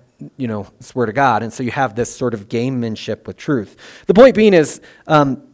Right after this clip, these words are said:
in this passage, we have that sense, uh, here's the way somebody wrote it out, just to sort of get it, is, is, is like Jesus is dealing with children.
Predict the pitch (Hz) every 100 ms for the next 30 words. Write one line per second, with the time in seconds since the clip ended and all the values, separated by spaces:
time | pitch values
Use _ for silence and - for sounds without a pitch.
0 | _ - 202 185 160 - - 160 160 135
1 | 113 - 131 143 135 131 120 - 139 127
2 | 123 - - - _ - 123 120 - -
3 | 196 - 143 139 131 117 147 131 113 117
4 | 104 98 113 104 98 - 113 - 110 98
5 | - 107 95 110 104 117 117 147 143 -
6 | 139 110 139 160 156 - 131 135 113 110
7 | 107 - 110 113 104 98 113 101 95